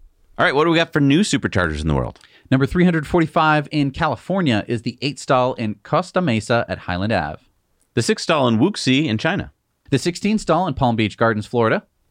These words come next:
Speaker 1: Number sixty-nine in Italy is the six stall in Milano.
Speaker 2: The eight stall in Grapevine, Texas.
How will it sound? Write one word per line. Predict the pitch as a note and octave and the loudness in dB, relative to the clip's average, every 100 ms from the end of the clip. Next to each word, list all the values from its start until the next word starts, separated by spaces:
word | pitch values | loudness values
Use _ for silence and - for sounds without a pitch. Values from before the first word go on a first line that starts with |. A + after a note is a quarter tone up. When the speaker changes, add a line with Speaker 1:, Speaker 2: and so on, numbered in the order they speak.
| - | -4
Speaker 1:
Number | F2+ | -2
sixty-nine | F2+ G#2 - F#2+ F#2+ F#2+ | 0 -2 0 0 2 2
in | F2 - | 0 0
Italy | B2+ C3 A2+ | 2 4 2
is | G2 | 0
the | F#2 | -2
six | - B2 | -4 -4
stall | - A2 G2+ F#2+ | -2 0 2 2
in | |
Milano. | F2 E2+ A2 A2 D3+ _ | 2 2 0 0 -4 _
Speaker 2:
The | D3+ D#3 | 0 0
eight | F3+ | 0
stall | - F#3+ F3+ | 0 2 2
in | |
Grapevine, | A2 B2 A#2+ A2+ | 0 0 0 0
Texas. | F#2+ A#2+ - A#3 - | 0 -2 -2 -8 -8